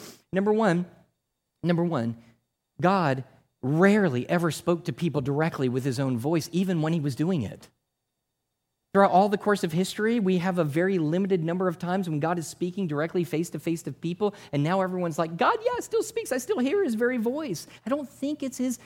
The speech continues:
very voice that he's speaking to you about. There's, it's inconsistent with the teaching of the Word of God. Second, I would say, why in the world does he have to speak to you in an audible voice when he has spoken fully and completely with everything you have to know with the completed canon of Scripture?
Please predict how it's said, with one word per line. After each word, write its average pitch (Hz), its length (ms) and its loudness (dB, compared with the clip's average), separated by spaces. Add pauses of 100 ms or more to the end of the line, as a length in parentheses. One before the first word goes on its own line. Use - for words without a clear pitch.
(160)
very 233 260 2
voice 226 520 -2
that 165 120 0
he's 180 100 -2
speaking 254 380 -8
to 214 60 -6
you 151 100 -2
about. 98 400 -8 (880)
There's, 180 120 -2
it's 202 240 0
inconsistent 254 760 0
with 175 100 -2
the 190 60 2
teaching 208 320 -2
of 190 80 -4
the 202 80 0
Word 202 180 0
of 190 80 0
God. 220 300 -2 (180)
Second, 269 440 0
I 180 80 -2
would 175 180 0
say, 170 220 0 (200)
why 202 240 4
in 277 80 2
the 240 80 0
world 226 200 2
does 220 120 0
he 196 80 2
have 196 120 -2
to 185 80 -4
speak - 340 -6
to 226 80 0
you 214 100 2
in 208 80 4
an 202 80 0
audible 190 360 0
voice 208 300 4 (280)
when 190 120 4
he 214 100 4
has 180 100 2
spoken 220 480 0
fully 240 360 -2
and 220 80 2
completely 208 440 -2
with 175 180 0
everything 214 400 0
you 180 140 0
have 185 180 -2
to 170 80 -4
know 165 160 -2
with 139 140 -4
the 127 80 -6
completed 131 480 -6
canon 117 320 -4
of 101 80 -10
Scripture? 117 520 -14